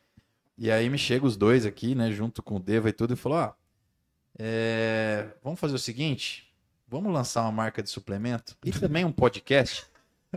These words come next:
No mesmo, na mesma conversa, tipo, ah, é, era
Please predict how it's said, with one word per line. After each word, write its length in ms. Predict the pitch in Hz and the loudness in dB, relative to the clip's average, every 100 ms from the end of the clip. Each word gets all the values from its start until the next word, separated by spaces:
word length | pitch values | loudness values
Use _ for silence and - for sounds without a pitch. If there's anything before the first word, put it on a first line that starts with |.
| 160 147 143 | -8 -6 0
No 140 | 175 | 4
mesmo, 480 | 262 190 214 262 180 | 6 12 12 12 10
na 140 | 165 185 | 8 8
mesma 360 | 180 226 190 | 10 10 10
conversa, 640 | - 165 139 156 143 139 | 10 10 12 12 10 8
tipo, 320 | 127 147 - 143 | 4 4 6 8
ah, 180 | 151 | 10
é, 220 | 147 143 131 | 10 10 8
era 220 | 139 151 | 6 8